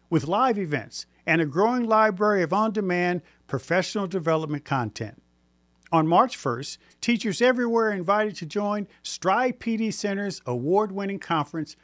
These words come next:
Promising Practices twenty twenty-four. Promising Practices connects teachers to practical strategies and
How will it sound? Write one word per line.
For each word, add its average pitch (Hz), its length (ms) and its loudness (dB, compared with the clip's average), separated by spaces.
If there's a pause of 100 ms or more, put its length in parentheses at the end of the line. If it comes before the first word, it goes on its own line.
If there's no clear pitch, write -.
(260)
Promising 220 520 2
Practices 143 800 -2
twenty 156 340 0
twenty-four. 127 720 -6 (360)
Promising 277 460 2
Practices 202 480 0
connects 185 420 -2
teachers 262 380 -2
to - 160 -2
practical - 760 -2
strategies 123 640 -4
and 156 220 0